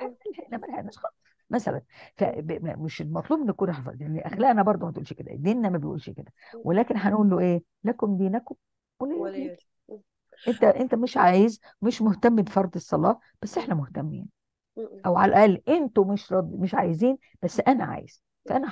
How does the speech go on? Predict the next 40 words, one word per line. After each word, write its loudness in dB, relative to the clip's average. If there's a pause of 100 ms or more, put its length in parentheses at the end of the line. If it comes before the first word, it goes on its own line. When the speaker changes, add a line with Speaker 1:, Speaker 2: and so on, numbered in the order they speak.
Speaker 2:
هروح -4 (300)
وأرجع 4
لكم، -2
لحقتكم، 0
لحقتكم، -8
ما -6
لحقتكوش -8
خلاص. -8 (420)
Speaker 1:
مم. -20 (420)
Speaker 2:
في 10
Speaker 1:
أكيد. 12
Speaker 2:
أولويات. 6 (420)
Speaker 1:
أيوه، 2
Speaker 2:
في 6
حاجة 0
Speaker 1:
أكيد. 2
Speaker 2:
اسمها -2
فقه -10
الأولويات. -4
اتفضل. -8 (280)
Speaker 1:
أكيد -4
شفنا -2
ناس 0
مثلًا -2
ما -2
كانتش -2
مثلًا 0
بتصلي -2
وفجأة 2
تلاقيناها 0
اتصلت 0
والتزمت 2
وي -2
وي. -4 (280)
هتلاقي 8
ده -
Speaker 2:
لأن 8
الصحبة 8
Speaker 1:
صاحب، -4
Speaker 2:
حلوة. 4